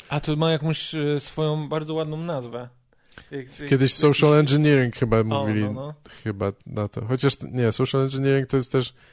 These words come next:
Speaker 2: manipulowanie
Speaker 1: A to nie jest
Speaker 2: populacji.
Speaker 1: jakiś
Speaker 2: Nie wiem, czy nie
Speaker 1: phishing?
Speaker 2: pomyliłem.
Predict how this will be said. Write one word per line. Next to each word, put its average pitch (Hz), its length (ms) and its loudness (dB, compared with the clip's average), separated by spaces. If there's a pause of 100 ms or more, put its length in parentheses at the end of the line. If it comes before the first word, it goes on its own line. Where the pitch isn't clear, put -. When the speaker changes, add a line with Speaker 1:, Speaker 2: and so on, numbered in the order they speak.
(260)
Speaker 2:
manipulowanie 123 800 0
Speaker 1:
A 120 40 4
to - 0 -
nie - 0 -
jest - 640 -16
Speaker 2:
populacji. 127 640 2
Speaker 1:
jakiś 113 140 0
Speaker 2:
Nie 127 80 0
wiem, 135 120 4
czy - 80 0
nie 131 60 2
Speaker 1:
phishing? 135 160 4
Speaker 2:
pomyliłem. 127 400 2